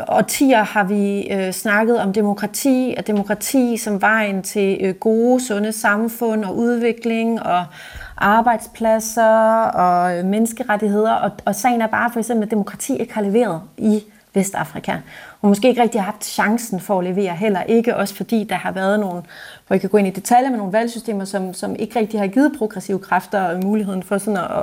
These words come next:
at, at, at trænge igennem. Øhm, S-, så det, det er måske mere sådan en slags desillusion med, at det, vi var,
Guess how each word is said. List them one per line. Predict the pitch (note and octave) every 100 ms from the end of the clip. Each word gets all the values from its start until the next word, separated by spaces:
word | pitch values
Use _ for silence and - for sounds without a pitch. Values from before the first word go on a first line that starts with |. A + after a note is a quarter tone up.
| -
at, | F3
at, | E3
at | E3
trænge | - F#3 F3+
igennem. | F3+ A#3 G3+ F#3+ - - - - -
Øhm, | A#3 A3+ G#3 G3+ F#3+ - - - - - - -
S-, | - - A3+
så | B3 A#3
det, | B3 A#3+ A#3+ A#3+
det | B3+
er |
måske | A#3+ A#3+ - D#4+
mere | C4+ D4 D4+
sådan | D4
en | B3
slags | B3 A3+
desillusion | B3+ C#4 D4 A3 - C4 A3
med, | A#3 B3+
at | -
det, | B3+
vi | C4+
var, | A#3+